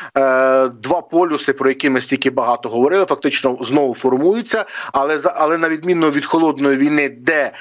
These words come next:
мали місце хоч якісь правила, в другому її етапі, чи друга холодна війна, як її назвати, а, то, а фактично ми бачимо, що тут, окрім, м, скажімо, ще міжблокового протистояння, існують ще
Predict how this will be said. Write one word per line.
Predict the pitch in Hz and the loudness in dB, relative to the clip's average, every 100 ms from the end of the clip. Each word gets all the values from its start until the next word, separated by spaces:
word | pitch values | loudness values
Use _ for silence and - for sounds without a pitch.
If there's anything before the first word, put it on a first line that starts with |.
| - | -8
мали | 131 147 147 | -2 0 -2
місце | 151 170 - 147 | -2 -2 0 0
хоч | 160 151 | 0 0
якісь | 160 151 147 | 0 0 -4
правила, | - 156 175 208 226 226 226 - - - | -2 0 0 2 0 0 -4 -18 -14 0
в | 139 131 147 139 | 0 2 2 2
другому | 131 147 190 208 226 226 | 0 0 2 2 2 2
її | 220 214 | 2 2
етапі, | 214 214 202 - 160 | 2 2 -2 -4 -2
чи | 123 | -2
друга | 113 175 165 | 2 2 2
холодна | 160 156 147 | 2 0 2
війна, | 143 143 143 | 0 2 0
як | 127 131 | 0 0
її | |
назвати, | 131 120 123 123 113 - - | -2 0 0 0 -2 -4 -6
а, | - 123 123 123 123 123 120 120 | -2 0 2 4 4 4 2 0
то, | - 156 151 151 151 | 2 4 4 2 0
а | |
фактично | 139 147 196 208 165 | -4 -2 -4 -2 0
ми | |
бачимо, | 156 170 160 151 | 0 -2 -2 -2
що | - | -2
тут, | - 139 143 | -2 -4 -4
окрім, | 185 180 160 139 113 - - - - 131 | -4 -2 -2 -2 -2 -10 -12 -14 -4 0
м, | 135 135 131 | 2 2 0
скажімо, | - 143 143 | -2 -2 -2
ще | 135 156 | 0 0
міжблокового | 139 123 156 185 214 | 0 2 0 2 -2
протистояння, | 196 202 202 - 190 185 175 | 0 -2 -2 -2 0 0 0
існують | 147 - 175 160 143 | -4 0 2 2 2
ще | - 160 139 | 0 0 0